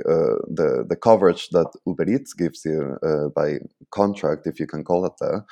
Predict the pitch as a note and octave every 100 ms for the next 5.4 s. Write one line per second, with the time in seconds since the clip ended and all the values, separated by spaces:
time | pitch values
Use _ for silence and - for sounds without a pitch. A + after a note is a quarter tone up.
0 | - - - - _ _ _ _ G2 F#2
1 | F2 D#2 D2 - _ _ _ _ - G2
2 | E2+ - - - - F2 G#2+ G#2 F2 -
3 | G2 E2+ C2+ G1+ - G1+ D#2 G1+ - -
4 | - F#2 F2 - C#2+ F2 - D#2 D2+ D2
5 | D#2 D2+ B1